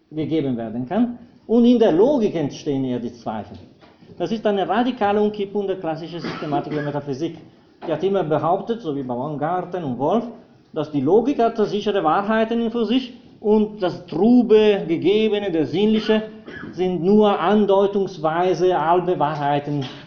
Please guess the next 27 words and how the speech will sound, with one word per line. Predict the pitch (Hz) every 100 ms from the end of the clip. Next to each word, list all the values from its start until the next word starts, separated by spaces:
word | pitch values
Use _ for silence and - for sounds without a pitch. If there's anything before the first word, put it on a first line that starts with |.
| - -
präsent. | 143 123 123 107 - 151
Das | 135
heißt, | 165 165
wir | 160
müssen | 180 175
uns | 185 151
aufheben | 170 185 180 185
vom | 180 143
Sinnlichen, | 165 190 190
um | 185 165
in, | 165 165 170
im | 156
Bereich | 156 143 143
des | 139 127
Logischen | 151 160 135 117
zu | 135
gelangen. | 110 104 101 101 - _ _ _ _
Also | 147 139
die | 147
Kritik | 165 196
reiner | 202 202 196
Vernunft, | 180 160 233 247 269 240 - - _ _ - - - - _ -
ich | 113 -
zeige | - 151
nochmal | 143 147 151
die | 143
Struktur, | - 127 175 214